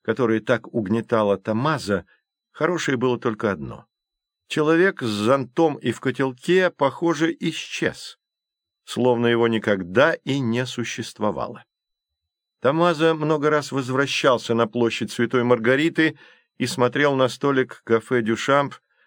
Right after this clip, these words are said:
рассматривал прохожих на всех соседних улицах, но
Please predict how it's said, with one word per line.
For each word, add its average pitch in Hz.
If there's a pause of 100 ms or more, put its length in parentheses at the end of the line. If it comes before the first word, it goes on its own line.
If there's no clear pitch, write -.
(100)
рассматривал 123
прохожих 113
на 107
всех 110
соседних 117
улицах, 143 (420)
но 147